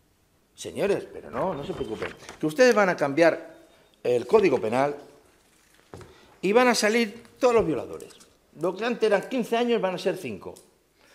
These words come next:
Con lo cual, los que llevan ya seis, pues ya están saliendo por la puerta. ¿Eh? Pero no pasa nada, si eso ya lo arreglaremos otro día. Ahora no estamos por eso.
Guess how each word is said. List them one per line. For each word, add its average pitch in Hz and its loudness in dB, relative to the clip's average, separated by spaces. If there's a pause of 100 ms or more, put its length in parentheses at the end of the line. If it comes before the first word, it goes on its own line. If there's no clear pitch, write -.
(100)
Con 160 6
lo 165 6
cual, 202 4
los 143 0
que 151 -6
llevan 185 4
ya 190 6
seis, 240 2 (280)
pues 98 -10
ya 90 -8
están 101 -10
saliendo 98 -8
por - -8
la - -10
puerta. - -6 (640)
¿Eh? - -10 (760)
Pero 151 6
no 262 8
pasa 277 0
nada, 127 -4
si - -14
eso - -4
ya 117 2
lo 180 4
arreglaremos 120 2
otro 98 -4
día. 85 -6 (200)
Ahora 147 4
no 117 0
estamos 101 -6
por - -12
eso. - -16